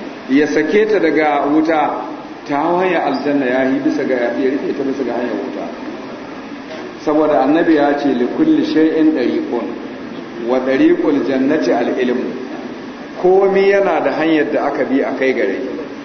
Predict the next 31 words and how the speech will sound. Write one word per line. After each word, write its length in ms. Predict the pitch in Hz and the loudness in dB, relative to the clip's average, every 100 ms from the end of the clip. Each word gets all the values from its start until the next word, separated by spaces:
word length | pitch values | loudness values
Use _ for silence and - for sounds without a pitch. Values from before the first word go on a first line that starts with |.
| - | -6
To 120 | 123 131 | -2 0
hanyar 360 | 170 208 202 - | 2 2 2 2
da 140 | 160 | 0
aka 180 | 165 165 | 0 0
bi 120 | 143 156 | 2 2
a 100 | 151 | 2
kai 180 | 151 | 0
ga 160 | 147 135 | 2 0
aljanna 380 | - 131 143 135 127 | 0 -2 -2 -2 -2
ita 100 | 143 | -4
ce 140 | 131 | -4
ilimi. 480 | 113 113 - 92 101 | -4 -4 -4 -6 -4
Don 80 | 139 | -2
haka 240 | 156 - | -2 -2
wanda 240 | 143 180 165 | 0 0 0
bai 160 | 147 | 0
bi 160 | 127 143 | 2 0
ta 120 | 139 | 0
ba 100 | 110 | -2
wuta 160 | 107 - | -2 -2
ya 120 | 107 | -2
yi. 160 | 104 104 - - - - - | -2 -2 -6 -8 -10 -10 -4
To 100 | 127 | 0
ba 240 | 139 165 143 | 2 2 2
a 40 | |
yi 40 | 143 | 0
ma 80 | 135 - | -2 -2
kowa 360 | 143 143 143 139 127 | -2 0 2 2 2
biyayya 360 | 123 123 120 117 | 2 2 2 0
wanda 320 | 123 127 117 | 0 0 -2
ya 120 | 113 | -2